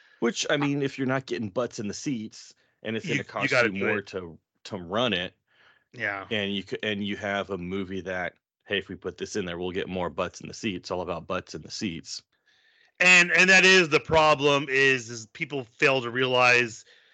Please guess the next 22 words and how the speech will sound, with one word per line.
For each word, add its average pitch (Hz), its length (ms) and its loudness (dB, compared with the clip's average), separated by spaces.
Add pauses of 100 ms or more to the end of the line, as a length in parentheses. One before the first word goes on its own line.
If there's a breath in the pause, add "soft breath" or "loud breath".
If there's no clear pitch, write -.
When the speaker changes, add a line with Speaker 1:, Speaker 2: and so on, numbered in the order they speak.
(180 soft breath)
Speaker 2:
you 143 100 -2
know, 127 280 2
I've 151 180 6
heard 202 240 6
a 175 60 0
lot 170 80 8
of 175 60 4
people 175 260 6
enjoy 143 340 2
it, 117 200 0 (120)
that 139 240 0
it's 147 220 4
just, 143 180 -8
it's 156 120 -6
kinda 185 280 2
discombobulated. 123 1040 -2
Like, 110 160 -8
the, 120 100 -10
the 107 160 -10
show 160 360 4
is 120 180 -2
just, - 340 -14